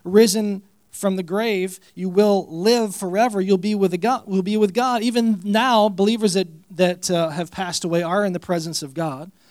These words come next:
The Bible says to be absent from the body. I believe it's in Hebrews. It says to be present with God. But they will be reuniting with that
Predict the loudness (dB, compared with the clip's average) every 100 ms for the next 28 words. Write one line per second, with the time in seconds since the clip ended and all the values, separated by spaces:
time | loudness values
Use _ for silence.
0 | _ _ 0 2 4 2 0 0 0 -2
1 | 0 4 4 2 -8 -6 -6 -2 0 0
2 | -2 -6 _ _ _ _ _ -14 -6 -6
3 | -6 -10 -10 -6 -4 -4 -8 -8 -6 -6
4 | -8 -6 -2 -2 -4 -10 -18 -20 -18 -8
5 | -8 -4 -4 -4 -10 _ _ _ -12 2
6 | 4 6 6 4 2 2 2 0 0 -2
7 | 0 0 -2 -8 -14 _ _ -6 0 2
8 | 2 -2